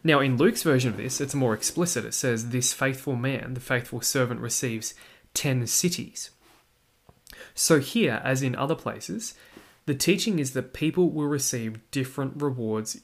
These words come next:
in heaven. Now, that's a bit of a controversial teaching. We don't often talk about that in Catholic theology, but it's Jesus' clear teaching. On Judgment Day, when the kingdom comes in its fullness, different Christians will receive different re-, rewards in proportion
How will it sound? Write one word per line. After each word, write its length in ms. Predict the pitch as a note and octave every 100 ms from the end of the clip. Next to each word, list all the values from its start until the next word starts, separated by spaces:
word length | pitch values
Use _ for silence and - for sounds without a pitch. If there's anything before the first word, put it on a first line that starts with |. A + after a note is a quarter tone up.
| -
in 140 | C#3
heaven. 400 | B2+ A#2+ A2+ A2+ - _ _ _ _ _ _ _ _
Now, 180 | C3+ B2+
that's 220 | C#3 C3+
a 40 | D3+
bit 100 | B3+
of 80 |
a 60 | D4+
controversial 580 | - A#3 F3 F3 E3+ D3
teaching. 340 | - F3+ C#3
We 100 | A2+
don't 160 | C3+ E3+
often 200 | F3 C3
talk 220 | D#3 E3
about 220 | C3 G#2
that 200 | - A2 - - - - -
in 160 | D#3
Catholic 340 | C3 C3 C3 B2
theology, 500 | C3+ A2+ G#2 G#2+ C3
but 140 | D3
it's 180 | C#3+ -
Jesus' 460 | - F#3+ G3+ G3 F3+
clear 260 | - C#3+
teaching. 460 | C3 D3 C#3+ - - - - - _ _ _
On 180 | F3 F#3+
Judgment 400 | F3 F3 F3+ F3
Day, 320 | - - G3 - _
when 160 | - C#3+
the 60 | C3
kingdom 320 | E3 D3+ D3+
comes 300 | C#3+ C3 C3
in 100 | B2
its 140 | A#2+
fullness, 640 | - E3+ D3 G#2 - - - _ _ _ -
different 380 | C3 D#3 - F3+
Christians 440 | - C#3 - C3+ C3+
will 100 | C3
receive 420 | B2+ - A2+ A2
different 340 | A#2+ B2+ B2+
re-, 240 | A2+ A2 B2 -
rewards 640 | D3+ B2+ D#3 B2+ A2 D3 - -
in 160 | D#3 C3
proportion 760 | B2 - D3 E3 - A2 E3